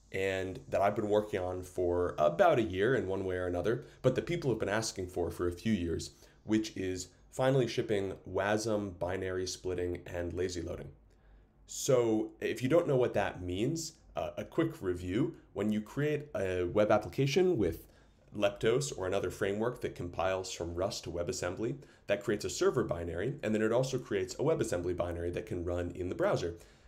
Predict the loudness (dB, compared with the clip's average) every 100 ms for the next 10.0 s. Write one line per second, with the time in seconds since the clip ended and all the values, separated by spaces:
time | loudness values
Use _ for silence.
0 | -12 -6 -4 -2 -2 -2 -2 -2 -4 -4
1 | -2 -4 -2 -2 -2 -4 -2 -2 -4 -8
2 | -4 -2 0 -2 0 0 -2 -16 _ -16
3 | -6 -4 -4 -8 -8 -2 0 0 0 0
4 | 0 0 0 2 0 0 2 4 4 2
5 | 0 0 0 0 -2 -2 -2 -4 -6 -8
6 | -2 0 0 -2 0 0 0 0 -2 -2
7 | -4 -12 -20 -20 -10 -2 0 -2 -4 -2
8 | -2 -2 -6 0 2 2 0 -4 0 0
9 | 0 -2 -2 -2 0 2 0 0 -4 -6